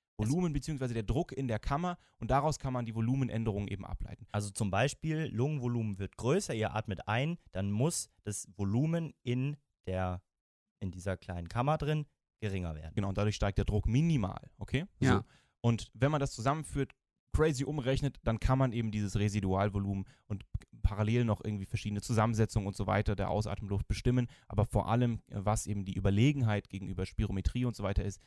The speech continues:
Speaker 2: wir können das Residualvolumen hier bestimmen.
Speaker 3: Und das ist eigentlich das mehr oder weniger Einzige, was wirklich gefragt wird im Physikum. Dass
Speaker 2: Mhm.
Speaker 3: man im, äh, dass man einen,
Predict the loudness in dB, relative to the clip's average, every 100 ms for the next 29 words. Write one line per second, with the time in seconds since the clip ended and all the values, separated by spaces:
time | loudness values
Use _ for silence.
0 | _ -6 2 4 4 -2 -6 -8 -4 -2
1 | -2 -4 -8 -10 -14 -8 -4 -4 -4 _
2 | -2 4 6 4 4 4 4 4 2 2
3 | -4 _ _ 4 6 6 4 4 6 6
4 | 6 4 4 4 2 4 2 0 -2 0
5 | 0 2 0 0 -12 _ _ _ _ _
6 | _ 0 2 2 -2 -2 -6 -8 _ _
7 | _ _ 0 4 6 6 4 -4 _ 0
8 | 2 2 4 4 4 4 4 4 4 4
9 | 4